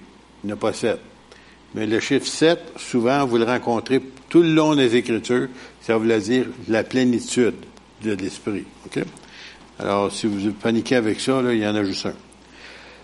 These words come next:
Et de la part de Jésus-Christ, le témoin fidèle, le premier-né des morts, le prince des rois de la terre, à celui qui nous aime, qui nous a délivrés de nos péchés par son sang, et qui a fait de nous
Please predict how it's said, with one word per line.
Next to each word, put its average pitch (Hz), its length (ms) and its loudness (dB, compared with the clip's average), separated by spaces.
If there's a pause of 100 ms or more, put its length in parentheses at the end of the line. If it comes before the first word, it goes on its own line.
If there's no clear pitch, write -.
(120)
Et 123 120 4
de 135 80 6
la 135 180 6
part 151 220 4
de 143 100 4
Jésus-Christ, 131 720 2 (200)
le 107 140 2
témoin 123 320 2
fidèle, 107 500 0
le 107 100 2
premier-né 135 640 4
des 123 200 4
morts, 160 520 2 (380)
le 98 140 0
prince 143 520 2
des 120 160 4
rois 127 260 4
de 165 80 6
la 127 200 4
terre, 95 360 0 (640)
à 104 120 0
celui 156 420 4
qui 156 160 0
nous 139 240 4
aime, 185 400 4 (340)
qui 123 160 0
nous 123 220 4
a 123 120 4
délivrés 147 800 4 (300)
de 107 140 2
nos 135 180 4
péchés 120 440 0
par 110 220 -2
son 107 240 -2
sang, - 240 -8 (1040)
et 104 100 -6
qui - 160 -2
a 98 80 2
fait 143 180 2
de 143 120 4
nous 156 280 4